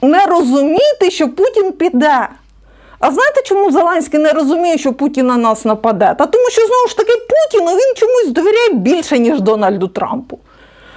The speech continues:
Це зрозуміло. І це просто зараз базова теза. Я зараз не буду з вами гратися в якісь дальні стратегії, тому що я розумію, що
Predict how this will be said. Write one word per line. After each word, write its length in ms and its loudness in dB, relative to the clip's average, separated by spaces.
Це 180 2
зрозуміло. 920 0
І 60 -4
це 140 -2
просто 520 0
зараз 440 0
базова 460 0
теза. 580 -2
Я 160 0
зараз 320 -2
не 100 0
буду 360 0
з 80 -4
вами 240 0
гратися 460 0
в 40 0
якісь 260 -2
дальні 420 0
стратегії, 760 -2
тому 320 -2
що 160 -10
я 180 2
розумію, 480 0
що 580 0